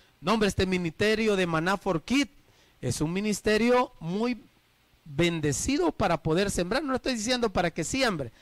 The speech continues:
Al final, el Señor siempre provee, hermano, siempre provee. Pero, pero es un ministerio, mire, eh, en las personas necesitadas, no, hombre, es tremendo.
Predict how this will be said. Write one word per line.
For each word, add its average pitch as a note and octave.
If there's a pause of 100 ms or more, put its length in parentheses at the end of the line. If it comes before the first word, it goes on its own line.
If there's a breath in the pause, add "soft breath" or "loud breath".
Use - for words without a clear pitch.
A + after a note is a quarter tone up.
(200 soft breath)
Al A3+
final, B3
el F#3
Señor G3
siempre A#3+
provee, G3
hermano, D#3
siempre A#3+
provee. F#3 (800 soft breath)
Pero, G3+
pero D#3
es D3+
un A3
ministerio, A3+ (300)
mire, F3+
eh, C#3+
en D3+
las C#3
personas A#3
necesitadas, E3+
no, F#3+
hombre, G3+
es E3+
tremendo. F#3